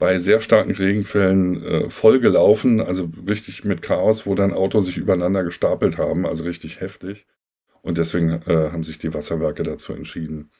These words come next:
eben hier, äh, jetzt einen Tunnel dadurch zu bauen. Ja, ich hoffe, dass der Mauerpark, ähm, in dieser Form dann gerade nach Corona,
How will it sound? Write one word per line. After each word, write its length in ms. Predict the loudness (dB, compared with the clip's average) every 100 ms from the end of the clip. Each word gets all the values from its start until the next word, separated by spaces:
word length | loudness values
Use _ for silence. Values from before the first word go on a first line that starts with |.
| _ _ _
eben 280 | -6 -4 -6
hier, 420 | -2 2 2 -2 _ _ _ _
äh, 220 | -10 -8 -8
jetzt 300 | -8 -8 -6
einen 80 | -2
Tunnel 260 | 4 4 4
dadurch 340 | -2 -8 -14
zu 140 | -14 -12
bauen. 300 | -14 -16 _ _ _ _ _ -2
Ja, 320 | 2 4 2
ich 160 | 2
hoffe, 220 | 4 4 4
dass 260 | 2 0
der 500 | 2 4 6 4 -2 _ _ _ _ -6
Mauerpark, 960 | 2 6 6 4 4 4 2 -4 -6 2
ähm, 560 | 2 4 0 -2 -6 -12 _ _ _ _ _ _ _ -20 -20 -10
in 200 | -2 -2
dieser 520 | 0 0 0 0 -2 _
Form 680 | -16 0 2 4 2 2 4
dann 760 | 4 4 0 -2 -6 -12 -20 _ _ _ _ -20 -20 _ -20 -20 -12 -8
gerade 400 | -4 2 4 6
nach 240 | 4 4
Corona, 560 | 0 2 2 0 -2